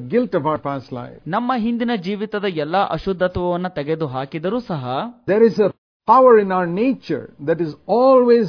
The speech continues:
Speaker 1: dragging us down into sin.
Speaker 2: ನಮ್ಮ ಸ್ವಭಾವದಲ್ಲಿ ಒಂದು ಬಲವಿದೆ, ಅದು ನಮ್ಮನ್ನ ಯಾವಾಗಲೂ ಪಾಪಕ್ಕೆ ಸೆಳೆಯುತ್ತಿರುತ್ತದೆ.
Speaker 1: And for that, what we need is not forgiveness, but deliverance.
Speaker 2: ಅಲ್ಲಿ ನಮಗೆ ರಕ್ಷಣೆಯ ಅವಶ್ಯಕತೆ ಇಲ್ಲ, ಬಿಡುಗಡೆಯ ಅವಶ್ಯಕತೆ
Speaker 1: That's
Speaker 2: ಇದೆ.
Speaker 1: why Jesus taught us to pray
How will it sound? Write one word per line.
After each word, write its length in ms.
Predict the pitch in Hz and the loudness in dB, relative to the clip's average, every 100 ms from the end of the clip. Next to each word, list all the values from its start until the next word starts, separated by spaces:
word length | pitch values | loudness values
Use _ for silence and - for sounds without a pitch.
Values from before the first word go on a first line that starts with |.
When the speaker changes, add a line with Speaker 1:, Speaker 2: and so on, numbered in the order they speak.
| 135 | -2
Speaker 1:
dragging 480 | 131 196 180 190 | -2 -2 -2 -6
us 160 | 190 147 127 | -6 -8 -2
down 220 | 151 151 | -2 -2
into 220 | 147 143 | -6 -8
sin. 200 | 131 127 131 | -10 -8 -4
Speaker 2:
ನಮ್ಮ 300 | 190 247 254 | -2 0 0
ಸ್ವಭಾವದಲ್ಲಿ 720 | 254 - 196 214 214 196 190 208 | -2 2 2 4 2 2 0 2
ಒಂದು 280 | 185 165 | 0 0
ಬಲವಿದೆ, 520 | 131 151 190 156 139 107 - _ - | -2 0 0 0 -4 -6 -10 _ -4
ಅದು 240 | 175 233 | -2 0
ನಮ್ಮನ್ನ 320 | 214 190 208 190 | -2 -2 -2 -2
ಯಾವಾಗಲೂ 640 | 139 135 185 214 196 220 | -2 -2 0 0 0 -2
ಪಾಪಕ್ಕೆ 640 | 214 139 170 180 170 - 247 | -2 0 0 0 -2 -2 -6
ಸೆಳೆಯುತ್ತಿರುತ್ತದೆ. 840 | 240 226 233 226 202 196 160 156 | -2 2 2 2 -2 0 -4 -4
Speaker 1:
And 140 | 170 | -6
for 160 | - 180 | -2 -2
that, 260 | 139 170 175 | 2 0 0
what 180 | 156 190 | -2 -4
we 140 | 175 185 | -2 -4
need 220 | 196 196 | -4 -2
is 160 | 165 160 | -2 -2
not 200 | 180 185 - | -6 -8 -6
forgiveness, 580 | 165 156 220 220 151 147 - | -8 -4 -2 -2 -4 -6 -6
but 120 | 160 143 | -6 -4
deliverance. 500 | 185 233 254 170 120 135 | -4 -2 -2 -2 -4 -4
Speaker 2:
ಅಲ್ಲಿ 280 | 185 220 | -4 -2
ನಮಗೆ 280 | 220 214 196 | -2 -2 -2
ರಕ್ಷಣೆಯ 400 | 143 151 - 208 | -2 -4 -6 -4
ಅವಶ್ಯಕತೆ 560 | 180 180 - 180 170 151 | -4 -4 -6 -6 -4 -4
ಇಲ್ಲ, 180 | 143 208 | -2 -4
ಬಿಡುಗಡೆಯ 560 | 156 180 240 220 170 | -2 0 2 2 2
ಅವಶ್ಯಕತೆ 640 | 214 - 277 269 254 226 165 | 0 0 -2 -2 -6 -4 0
Speaker 1:
That's 180 | 226 | 0
Speaker 2:
ಇದೆ. 80 | - | 2
Speaker 1:
why 100 | 196 160 | 0 0
Jesus 320 | 175 220 202 | -2 -4 -4
taught 260 | - 196 190 | -2 -2 -2
us 140 | - | -4
to 120 | 156 - | -8 -10
pray 280 | - 196 202 | -8 -4 -4